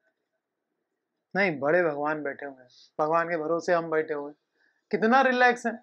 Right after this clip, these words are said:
क्या हो गया, लीवर खराब हो गया, फलाना हो गया, अरे भगवान है,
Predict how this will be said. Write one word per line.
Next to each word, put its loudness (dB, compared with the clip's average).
क्या 8
हो 4
गया, 4
लीवर 2
खराब 4
हो -2
गया, -2
फलाना 2
हो 2
गया, 4
अरे -2
भगवान 0
है, -2